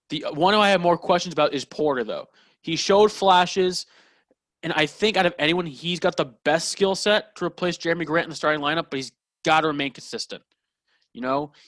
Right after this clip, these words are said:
he can't be streaky. He's gotta be in there every night. He's gotta be putting up double-digit points, double-digit rebounds, and he's gotta be in there as a stretch four.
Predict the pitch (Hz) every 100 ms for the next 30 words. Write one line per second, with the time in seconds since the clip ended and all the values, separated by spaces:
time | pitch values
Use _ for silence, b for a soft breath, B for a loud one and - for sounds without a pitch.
0 | b 139 - 170 175 185 170 - 165 160
1 | 113 139 123 151 151 156 151 156 143 135
2 | 131 - 135 160 180 147 139 147 - b
3 | b 127 135 151 160 - 160 160 156 147
4 | 135 139 160 170 190 - 151 143 151 -
5 | 139 160 175 160 151 135 127 123 123 -
6 | 123 120 _ 135 139 151 147 156 135 131
7 | 120 117 120 _ b _ - 123 - -
8 | 131 - - 78 -